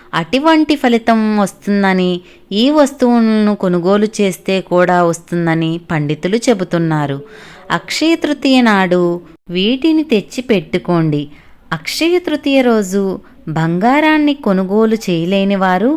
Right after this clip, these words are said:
దక్షిణావర్తి శంఖాన్ని ఇంటికి తీసుకువచ్చి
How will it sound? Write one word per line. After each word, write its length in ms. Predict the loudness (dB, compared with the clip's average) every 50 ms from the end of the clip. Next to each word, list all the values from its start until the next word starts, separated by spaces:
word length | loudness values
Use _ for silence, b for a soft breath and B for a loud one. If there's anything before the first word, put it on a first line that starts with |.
| -4 B B B B B B B -2
దక్షిణావర్తి 1000 | 0 0 0 -2 -2 -2 0 0 2 2 2 2 2 0 0 -2 -4 -4 -4
శంఖాన్ని 760 | -2 -2 -2 -2 -2 -2 -2 0 0 2 2 0 0 0 -2 -4 -6 B B B B B B B
ఇంటికి 440 | -4 -2 -2 -2 -2 -4 -4 -2 -2
తీసుకువచ్చి 880 | 0 0 0 0 -2 -4 -4 -2 0 0 0 0 -2 -6 -4 -2 -2